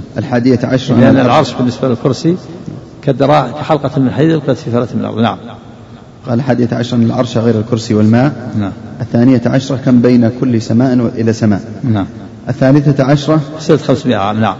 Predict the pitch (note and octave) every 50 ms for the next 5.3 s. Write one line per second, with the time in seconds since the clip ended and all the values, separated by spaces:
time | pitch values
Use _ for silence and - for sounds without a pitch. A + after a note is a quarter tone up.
0 | - A2 G2 A2 A#2+ - C3+ C3 D3 D3 C#3+ C#3+ - B2 B2 C#3+ C#3+ C#3 B2+ -
1 | D3 C3+ B2 D3+ D3 C3+ B2+ A#2 - B2 B2+ C#3 C#3 G#2 A#2+ - - C#3 C3+ C#3+
2 | D3 C#3+ C#3 C3+ B2+ A#2 - A#2+ A2 - - G2+ E2 - - - C3 - - -
3 | - B2 A2+ - C#3+ B2+ A#2 - - B2+ A2+ - A#2 A2 G2 G2 G#2+ G#2 A2+ A2
4 | - - G#2+ G#2 G#2+ G2+ - - - - - C#3+ B2 A2+ A#2 A#2 A2 - - A2+
5 | A2 A2+ A#2 A#2+ A2